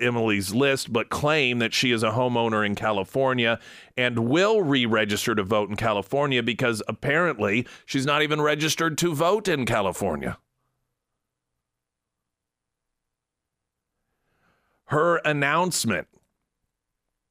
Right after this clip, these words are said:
that was put out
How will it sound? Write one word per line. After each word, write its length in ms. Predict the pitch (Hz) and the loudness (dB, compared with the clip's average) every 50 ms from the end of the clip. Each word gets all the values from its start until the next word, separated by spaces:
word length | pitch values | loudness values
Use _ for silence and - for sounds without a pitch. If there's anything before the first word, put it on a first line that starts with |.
| _ _ _ _ _ _ _ _ _ _ - - - _ _ _ _ | _ _ _ _ _ _ _ _ _ _ -20 -20 -20 _ _ _ _
that 420 | - 104 123 127 131 127 123 - 127 | -6 0 0 2 2 0 -2 -2 0
was 240 | 127 131 120 110 | 2 2 2 0
put 300 | - - - - 156 147 | -4 -6 -2 0 2 2
out 400 | 143 131 123 117 120 123 120 - | 4 2 2 2 0 -2 -2 -4